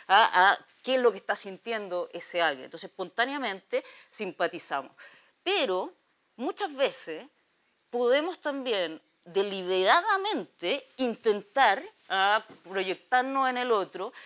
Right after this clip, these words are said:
Sobre todo hay muchas veces en que no nos dan ganas de simpatizar, o sea, de proyectarnos en el otro. Pasamos por la vida, ah, con nuestros propios problemas y no miramos hacia el lado, ah. Entonces, eso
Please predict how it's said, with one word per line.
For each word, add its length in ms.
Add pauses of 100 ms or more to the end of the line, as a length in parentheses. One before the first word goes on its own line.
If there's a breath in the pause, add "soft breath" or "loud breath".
(100)
Sobre 280
todo 320
hay 100
muchas 320
veces 260
en 100
que 140
no 120
nos 240
dan 260
ganas 560
de 80
simpatizar, 760
o 60
sea, 220
de 220
proyectarnos 960
en 80
el 160
otro. 340 (420 loud breath)
Pasamos 380
por 160
la 160
vida, 800
ah, 80
con 160
nuestros 240
propios 240
problemas 600
y 80
no 100
miramos 420
hacia 240
el 140
lado, 220 (220)
ah. 120
Entonces, 420 (220 loud breath)
eso 320